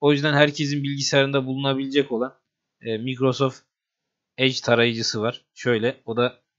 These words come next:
yerel disk C'ye giriyorum. Program dosyaları x seksen altı. Microsoft'a giriyorum. Oradan Edge'e giriyorum. Application. Buradan M S Edge kopyaladım bunu.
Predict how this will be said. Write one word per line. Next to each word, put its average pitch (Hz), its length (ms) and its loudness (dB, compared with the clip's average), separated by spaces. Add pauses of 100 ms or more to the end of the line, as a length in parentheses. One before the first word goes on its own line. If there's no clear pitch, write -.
yerel 131 300 4
disk - 200 -6
C'ye 131 240 4
giriyorum. 113 580 -6
Program 120 400 -2
dosyaları 113 440 -8
x 113 160 -12
seksen 113 340 -8
altı. 110 460 -10 (400)
Microsoft'a 123 640 -2
giriyorum. 110 540 -6 (320)
Oradan 131 360 2 (140)
Edge'e 127 280 0
giriyorum. 113 500 -6
Application. 127 720 -4 (1000)
Buradan 139 400 0
M 131 200 2
S 147 360 4
Edge 139 160 0 (1200)
kopyaladım 127 640 2
bunu. 123 280 -10